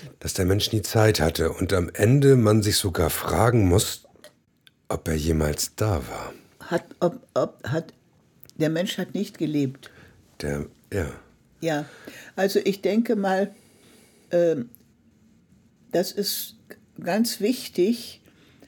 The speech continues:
Speaker 2: dass man für, für andere Leute auch mal Zeit hat. Wobei es nicht bedeutet, dass man sich aufgeben muss. Also, dass man sein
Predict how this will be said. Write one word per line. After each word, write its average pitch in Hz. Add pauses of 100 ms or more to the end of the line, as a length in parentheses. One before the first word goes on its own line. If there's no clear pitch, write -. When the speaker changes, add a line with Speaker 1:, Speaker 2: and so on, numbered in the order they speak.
Speaker 2:
dass 226
man 190
für, -
für 147
andere 190
Leute 170
auch 160
mal 165
Zeit 190
hat. 127 (360)
Wobei 202
es 196
nicht -
bedeutet, 196 (300)
dass 190
man 185
sich 196
aufgeben 147
muss. 107 (1160)
Also, 170
dass 175
man 160
sein 226